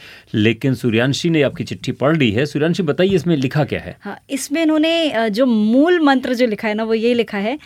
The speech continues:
Speaker 2: कि करीब ग्यारह साल की उम्र से वो बीबीसी सुन रहे हैं, तो अब, अब उनकी उम्र हो गई है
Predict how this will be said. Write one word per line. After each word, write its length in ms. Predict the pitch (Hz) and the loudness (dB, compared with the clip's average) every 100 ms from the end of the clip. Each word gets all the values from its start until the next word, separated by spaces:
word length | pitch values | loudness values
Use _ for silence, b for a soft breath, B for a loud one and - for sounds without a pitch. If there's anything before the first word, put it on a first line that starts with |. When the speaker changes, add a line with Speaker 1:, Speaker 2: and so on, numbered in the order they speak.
| B B | B B
Speaker 2:
कि 380 | - 269 277 285 | 2 4 4 2
करीब 400 | 226 262 269 302 | 0 0 2 0
ग्यारह 400 | 202 226 233 277 | 0 0 2 0
साल 500 | 262 262 226 254 269 | -2 -2 2 4 2
की 200 | - 269 | 0 -2
उम्र 320 | 269 262 262 | 0 2 2
से 240 | 262 233 226 | 2 -2 0
वो 120 | 240 | 0
बीबीसी 440 | 202 214 208 247 | 0 -4 -4 -6
सुन 240 | 220 208 196 | -4 -4 -2
रहे 160 | 220 | -2
हैं, 260 | 208 226 269 | -2 -2 -2
तो 160 | 254 214 | 0 -2
अब, 200 | 202 - | -4 0
अब 160 | 262 254 | 0 2
उनकी 280 | 262 247 269 | 0 0 -2
उम्र 260 | 240 226 | 0 0
हो 140 | 233 202 | 0 0
गई 180 | 208 | 0
है 240 | 208 247 | 0 -2